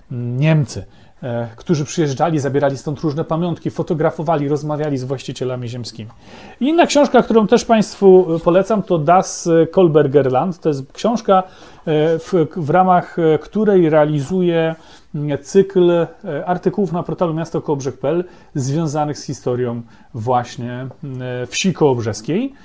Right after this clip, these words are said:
E, a tutaj, proszę państwa, jeżeli idzie o Kłopotowo, mamy piękne, e, zdjęcie,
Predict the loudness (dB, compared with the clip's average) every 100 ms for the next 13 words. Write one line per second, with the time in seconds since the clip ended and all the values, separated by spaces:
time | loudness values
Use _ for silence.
0 | -20 -20 -12 -6 -6 -2 0 0 2 2
1 | 2 -2 -2 0 0 0 -2 0 0 0
2 | -2 -2 -4 -2 0 2 2 0 -2 -14
3 | -20 -20 _ -2 0 0 -4 -2 -2 -2
4 | -4 -4 -8 -12 -6 -6 -6 -4 -4 -4
5 | -4 -4 -6